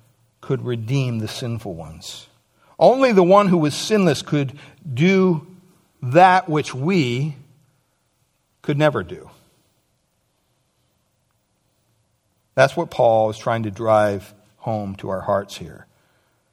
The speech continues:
That he was divinely sent. That Jesus is not just a man,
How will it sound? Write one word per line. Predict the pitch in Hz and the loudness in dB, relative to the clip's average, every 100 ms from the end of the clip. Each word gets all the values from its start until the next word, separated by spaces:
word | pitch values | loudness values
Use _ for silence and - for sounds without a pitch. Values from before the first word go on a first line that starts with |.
| _ _ _ _ _ _ | _ _ _ _ _ _
That | 107 - | -14 -10
he | 127 | -10
was | 113 107 | -8 -10
divinely | - 107 120 131 143 135 131 117 135 | -8 0 2 2 2 -2 -4 -8 -10
sent. | - - 120 101 - - - _ _ _ _ _ _ _ _ _ _ _ _ _ _ _ _ _ - _ | -10 -6 -6 -8 -12 -20 -20 _ _ _ _ _ _ _ _ _ _ _ _ _ _ _ _ _ -20 _
That | 120 | -8
Jesus | 117 139 131 113 | -4 -4 -4 -8
is | 110 | -6
not | 127 123 | -4 -4
just | 127 127 - | -2 -4 -4
a | 131 | -8
man, | 120 113 101 120 | -6 -6 -6 -8